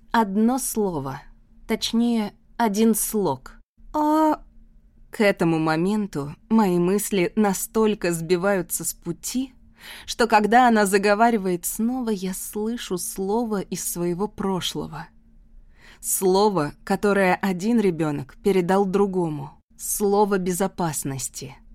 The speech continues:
Слово пароль. То, которое во взрослом возрасте могло бы заставить меня смеяться. Вот только мне не до смеха. Оно вызывает у меня жжение в груди, как будто от раскалённого клейма.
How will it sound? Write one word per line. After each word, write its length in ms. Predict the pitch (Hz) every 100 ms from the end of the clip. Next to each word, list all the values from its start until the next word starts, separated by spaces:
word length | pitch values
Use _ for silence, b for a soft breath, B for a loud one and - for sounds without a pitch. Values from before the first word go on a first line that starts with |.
| b
Слово 520 | - - 202 226 214
пароль. 560 | 208 208 202 185 143 131 - - _ - B B B -
То, 180 | 214
которое 460 | 214 175 190 196 196
во 160 | 185 180
взрослом 680 | 175 190 214 - 185 170
возрасте 600 | 165 208 220 190 165 -
могло 360 | 170 175 175 220
бы 100 | 208
заставить 640 | 175 180 - 214 208 214
меня 300 | 190 185 190
смеяться. 960 | 202 - 196 202 190 175 139 - - 139 - - - _ - - - _ -
Вот 300 | 226 202 -
только 340 | 135 143 156
мне 240 | 151 147
не 140 | 139 143
до 120 | 147
смеха. 520 | - 156 131 - 135 - _ _ _ _ - _ _ B B B B
Оно 240 | 196 202
вызывает 600 | 202 185 180 175 208 196
у 60 | 175
меня 260 | 175 185
жжение 760 | 185 175 175 185 202 196 165 160
в 100 | 151
груди, 480 | 156 170 160 185 233
как 260 | - 180
будто 420 | 170 226 - 190 175
от 120 | 190
раскалённого 880 | 190 - - 180 185 214 214 202 202
клейма. 640 | - 208 214 202 147 127